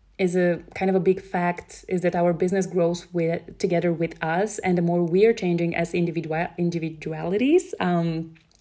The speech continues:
the more our business changes as well. So this was the thing that was happening. So I was changing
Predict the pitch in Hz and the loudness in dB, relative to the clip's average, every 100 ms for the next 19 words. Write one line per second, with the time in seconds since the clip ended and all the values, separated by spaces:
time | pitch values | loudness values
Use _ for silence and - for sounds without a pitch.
0 | - 190 185 165 170 175 170 170 170 170 | 0 2 2 2 2 0 0 0 0 -2
1 | 170 165 - 170 170 170 156 160 - - | -6 -6 -4 -4 -4 -8 -10 -8 -6 -2
2 | 285 - - - - 190 175 190 - 196 | -4 -6 -18 -2 4 4 6 6 6 4
3 | 185 160 170 - _ _ - - 180 175 | 2 0 -6 -10 _ _ -12 0 2 4
4 | 160 - 165 156 165 160 170 165 170 180 | 2 2 -2 -2 -4 -4 -4 -4 -4 -6
5 | - 190 208 240 240 - 190 190 180 - | -6 -2 0 2 0 -2 0 0 0 -2
6 | 85 - - | -6 -8 -12